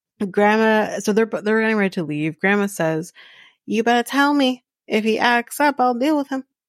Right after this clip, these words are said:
I'll deal with him." <laughs> And then mom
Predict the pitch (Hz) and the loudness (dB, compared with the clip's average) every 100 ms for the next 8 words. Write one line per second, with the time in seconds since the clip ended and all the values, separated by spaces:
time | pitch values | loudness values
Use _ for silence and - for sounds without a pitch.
0 | _ 214 247 262 240 233 214 208 _ _ | _ -2 0 0 0 -4 -12 -14 _ _
1 | _ _ _ _ - - 247 202 _ _ | _ _ _ _ -20 -8 -6 -6 _ _
2 | _ _ _ _ _ _ - - _ - | _ _ _ _ _ _ -20 -20 _ 0
3 | 214 220 220 220 214 214 214 214 196 214 | 2 2 2 2 2 2 -2 -2 0 2
4 | 220 220 220 | 2 0 -4